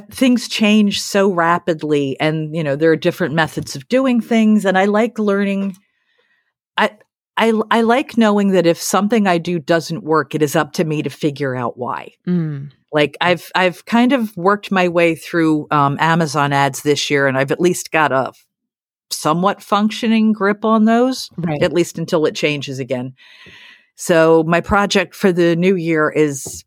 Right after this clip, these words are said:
Speaker 1: um, to try to get a handle on Facebook ads.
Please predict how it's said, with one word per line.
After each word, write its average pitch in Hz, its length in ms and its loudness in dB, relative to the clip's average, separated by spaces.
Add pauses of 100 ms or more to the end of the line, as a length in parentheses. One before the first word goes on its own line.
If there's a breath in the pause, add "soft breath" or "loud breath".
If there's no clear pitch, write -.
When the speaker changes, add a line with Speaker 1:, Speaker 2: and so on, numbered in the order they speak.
Speaker 1:
um, 131 320 0 (120)
to 156 100 -2
try 151 200 -2
to 151 80 -2
get 147 160 0
a 151 40 0
handle 143 480 -2
on 135 300 0
Facebook 208 520 -2
ads. 123 460 -6